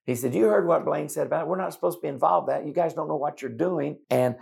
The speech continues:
I don't want you going back. You're, you're not going back." And she said,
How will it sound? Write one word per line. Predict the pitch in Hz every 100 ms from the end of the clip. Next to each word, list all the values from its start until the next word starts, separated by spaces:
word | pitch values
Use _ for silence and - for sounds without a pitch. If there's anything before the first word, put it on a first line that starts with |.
| -
I | 151
don't | 208 160
want | 147
you | 151
going | 151 170
back. | 180 170 131
You're, | 214 -
you're | 180
not | 233 180
going | 107 139 165
back." | 208 226 - _ -
And | 104
she | 98 -
said, | 117 - 101 -